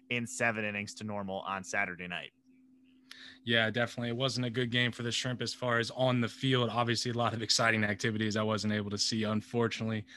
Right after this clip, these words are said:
Speaker 2: uh, but also just wasn't a good night for Damon White, uh, giving up the ten runs, nine of them earned in his four and two thirds pitched. You know, it's one of those you just kinda shake off, move forward. Definitely doesn't reflect,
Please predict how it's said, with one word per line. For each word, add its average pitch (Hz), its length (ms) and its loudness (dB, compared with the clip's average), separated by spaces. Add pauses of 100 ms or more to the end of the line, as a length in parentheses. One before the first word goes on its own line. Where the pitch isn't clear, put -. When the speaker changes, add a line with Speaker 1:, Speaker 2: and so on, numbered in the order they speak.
(360)
Speaker 2:
uh, 107 220 0
but 117 100 -2
also 143 300 4
just 135 160 2
wasn't 123 320 2
a 110 60 4
good 110 180 2
night 107 180 4
for - 120 -6
Damon 107 360 0
White, 107 320 0 (360)
uh, 110 120 -4
giving 117 260 2
up 113 120 2
the 107 80 0
ten 123 280 2
runs, 117 380 2
nine 117 180 2
of 110 60 2
them 110 140 0
earned 110 400 2
in 104 80 0
his 104 140 -4
four 113 240 -4
and 110 100 -2
two 113 180 -4
thirds 107 380 -2
pitched. 117 420 -2 (380)
You 113 100 0
know, 113 140 4
it's 117 180 0
one 143 140 6
of 131 60 6
those 127 220 6
you 120 60 2
just 120 180 2
kinda 117 200 2
shake 117 300 2
off, 113 240 2
move 117 240 2
forward. 117 420 2 (240)
Definitely 117 320 2
doesn't 110 220 2
reflect, 110 580 -4